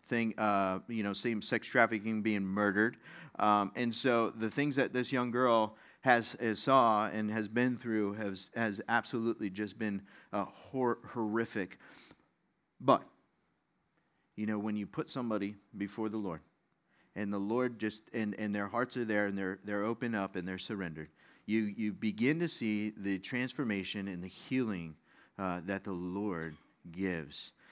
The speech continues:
And it, it just has been amazing. Now, her mom and, and her brother, uh, actually the whole family, you know, they hated us because she was a source of income for them.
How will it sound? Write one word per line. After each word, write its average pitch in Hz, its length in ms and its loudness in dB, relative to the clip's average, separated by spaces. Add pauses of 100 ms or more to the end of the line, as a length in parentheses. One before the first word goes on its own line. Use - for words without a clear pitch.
(120)
And 104 140 -2
it, 104 100 -4
it 107 200 0
just 117 340 -2
has 110 220 0
been 110 200 -2
amazing. 95 880 -2
Now, 104 200 0
her 143 200 2
mom 113 440 2
and, 101 200 -2 (280)
and 101 180 -4
her 110 220 -2
brother, 104 600 2 (320)
uh, 90 40 -4
actually 95 440 0
the 92 80 0
whole 107 200 -2
family, 107 640 -2
you 110 120 -6
know, 98 120 -2
they 110 200 -2
hated 104 380 -2
us - 320 -14 (540)
because 117 320 2
she 156 160 2
was 120 140 0
a 110 60 -6
source 110 300 -4
of 87 100 -10
income 104 440 -4
for 160 180 2
them. 80 300 -6